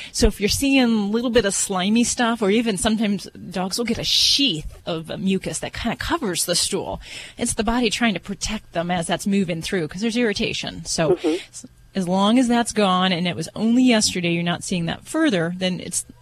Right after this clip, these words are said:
Speaker 1: unlikely it's a major problem.
Speaker 2: Mm-hmm. Well, she acted little, little bit off yesterday,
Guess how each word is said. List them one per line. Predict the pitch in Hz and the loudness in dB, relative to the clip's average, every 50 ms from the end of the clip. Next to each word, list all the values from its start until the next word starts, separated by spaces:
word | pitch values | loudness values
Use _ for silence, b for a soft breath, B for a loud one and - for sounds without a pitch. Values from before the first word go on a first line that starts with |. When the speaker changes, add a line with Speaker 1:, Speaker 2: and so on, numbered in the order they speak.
| - - | -8 -4
Speaker 1:
unlikely | 208 196 180 170 165 160 - - 160 | -2 0 0 0 -2 -4 -4 -4 -4
it's | 165 - | -4 -4
a | 151 | -4
major | - - 151 160 - - | -4 -4 -4 -6 -6 -8
problem. | - - - - - 71 156 170 170 - - - - - 370 | -10 -12 -12 -12 -10 -10 -10 -12 -12 -16 -20 -20 -4 0 2
Speaker 2:
Mm-hmm. | 370 - 180 170 170 330 - - - - | 2 4 4 2 2 0 -6 -16 -6 2
Well, | - - - 202 190 180 185 - | 4 6 6 6 6 4 2 2
she | - 359 | 4 4
acted | 403 453 440 - - 330 240 | 4 4 0 -2 -2 -2 2
little, | 220 220 226 226 214 202 185 156 - - - - - - - | 4 4 6 6 6 6 4 2 0 -6 -16 -20 -20 -12 -6
little | 185 190 202 208 208 196 | 0 4 4 6 6 6
bit | 185 165 185 170 165 - - - - - | 4 4 4 2 2 2 -2 -6 -2 0
off | 185 190 185 - - - | 2 2 2 0 -4 -8
yesterday, | - 170 165 156 - - - 156 143 156 151 151 160 | -6 -6 -6 -6 -8 -12 -12 -6 0 2 2 2 0